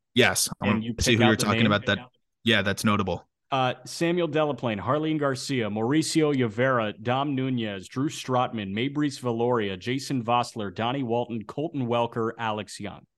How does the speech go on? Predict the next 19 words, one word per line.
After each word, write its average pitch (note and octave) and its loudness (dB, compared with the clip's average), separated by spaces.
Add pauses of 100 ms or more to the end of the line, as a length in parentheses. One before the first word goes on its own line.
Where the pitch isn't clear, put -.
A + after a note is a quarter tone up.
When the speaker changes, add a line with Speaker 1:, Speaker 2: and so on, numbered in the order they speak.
(640)
Speaker 1:
So C#3+ 8
here's D3+ 6
the G2+ 0
thing. - -6 (1000)
The, D#3 8
the C#3+ 2
most G#3 12
notable E3 12
name, A#2+ 8
technically A#2+ 2
speaking, G#2 2
is, G2 0
is E2+ -4
gonna A#2 4
be G#2 0
Harleen G#2 0
Garcia, F#2+ -2
I - -8
think. - -14